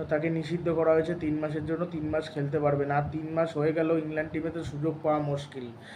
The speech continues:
তার কারণ বাকি যারা যারা রয়েছে তারা সুযোগ পায়। এই অ-, আরেকটা ছিল অলি রবিনসন, সে তো টেস্টে খেলতো,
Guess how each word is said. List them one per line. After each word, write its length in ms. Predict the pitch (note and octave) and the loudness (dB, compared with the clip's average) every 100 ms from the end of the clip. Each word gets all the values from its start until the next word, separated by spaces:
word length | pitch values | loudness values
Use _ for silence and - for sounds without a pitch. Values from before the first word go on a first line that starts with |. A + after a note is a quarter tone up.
| - | -4
তার 180 | D#3 D3 | 2 4
কারণ 180 | D#3 D#3 | 6 6
বাকি 280 | D3 C#3+ D#3+ | 6 6 4
যারা 300 | D#3+ D#3 D#3 | 6 8 8
যারা 260 | D#3+ D#3+ | 8 6
রয়েছে 280 | D#3+ D#3 D#3+ | 6 4 2
তারা 220 | D#3+ D3 | 4 4
সুযোগ 280 | D3+ D3 D#3 - | 4 0 -2 2
পায়। 200 | D3 D3 D#3 - - | 2 2 0 -8 -6
এই 240 | D#3 D3 C#3+ B2 | 0 2 0 0
অ-, 200 | D#3+ D3 | 2 4
আরেকটা 320 | D3 E3 F3+ | 4 4 4
ছিল 260 | F3 F#3 F#3 | 0 0 4
অলি 440 | F3+ D3+ D#3 F3+ | 6 6 4 6
রবিনসন, 680 | F3+ E3 F3 F3 F3 D#3+ D#3+ | 6 6 4 2 2 0 0
সে 160 | E3+ | -4
তো 100 | E3+ | -2
টেস্টে 400 | F3 E3+ D#3 - | -2 -4 -4 -4
খেলতো, 440 | E3+ E3 D3+ D3+ | 0 0 0 -2